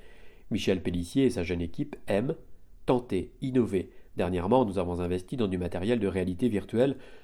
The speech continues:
que l'on utilise pour nos formations auprès des entreprises. Nous avons différents scénarios catastrophes que nos clients peuvent tester, comme s'ils y étaient. C'est un vrai plus pour nous, à l'image du guépard qui s'affiche sur tous les camions d'intervention.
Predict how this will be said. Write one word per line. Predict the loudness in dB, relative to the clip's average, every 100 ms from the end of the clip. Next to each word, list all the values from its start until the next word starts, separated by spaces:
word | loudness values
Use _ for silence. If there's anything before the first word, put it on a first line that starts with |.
| 0
que | 8
l'on | 8 8
utilise | 6 4 4
pour | 2 -2
nos | -2
formations | -2 -2 -2 -2 -2
auprès | -2 0 0
des | 0
entreprises. | -2 -4 -6 -4 -4 -6 -12 -16 -12 -4
Nous | -2
avons | -2
différents | -4 -4 -2 -2
scénarios | 0 2 2 2
catastrophes | 0 2 0 0 0 2
que | 0
nos | -2
clients | -2 -2 -2 0
peuvent | -2 -4
tester, | -4 -6 -4 -6 -6 -18
comme | -2 -2
s'ils | 0 -4 -2 0
y |
étaient. | 0 0 -6 -8 -18 -18 -12
C'est | -6 -4
un |
vrai | -2 0 0
plus | 0 -4 -4
pour | -4 0
nous, | -2 -4 -16 -20 -20 -8
à | -2
l'image | 0 2 0 0
du | -2
guépard | 0 2 0 -4
qui | -6
s'affiche | -2 -2 0 -6 -6
sur | -10 -4
tous | 2
les | 4
camions | 4 4 4
d'intervention. | 2 0 0 -2 -2 -4